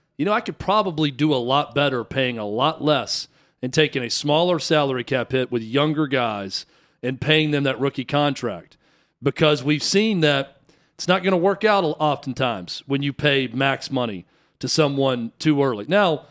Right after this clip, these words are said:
if A J Brown, we're looking up two years from now and saying, "Man, Philly, that, that was a bargain. What they got from this guy became one of the three best receivers in the game."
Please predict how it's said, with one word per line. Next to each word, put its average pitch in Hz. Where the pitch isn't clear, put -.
if 151
A 220
J 190
Brown, 180
we're 170
looking 190
up 180
two 185
years 190
from 180
now 190
and 156
saying, 156
"Man, 147
Philly, 151
that, 147
that 143
was 180
a 117
bargain. 127
What 143
they 151
got 151
from 139
this 180
guy 160
became 156
one 156
of 147
the 123
three 185
best 190
receivers 190
in 196
the 202
game." 233